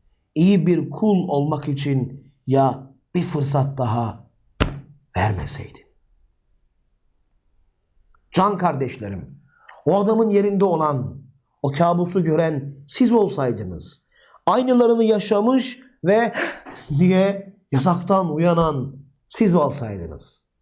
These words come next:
sahi siz ne yapardınız? İşte dinlediniz.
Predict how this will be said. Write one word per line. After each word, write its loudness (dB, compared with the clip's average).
sahi -2
siz 0
ne 2
yapardınız? -4
İşte 0
dinlediniz. 0